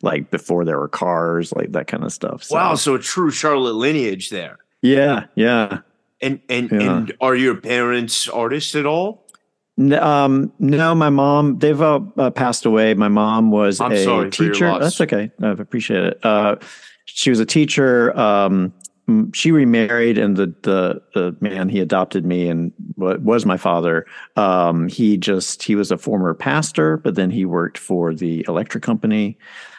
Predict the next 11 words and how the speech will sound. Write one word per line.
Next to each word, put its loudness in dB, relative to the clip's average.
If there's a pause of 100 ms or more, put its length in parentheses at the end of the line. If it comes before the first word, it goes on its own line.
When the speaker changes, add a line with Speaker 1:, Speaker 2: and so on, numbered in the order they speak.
(160)
Speaker 1:
And 2
then 4
my 2
father, 2
that 2
I 2 (140)
only 4
met 2
when -2
I 0
was -4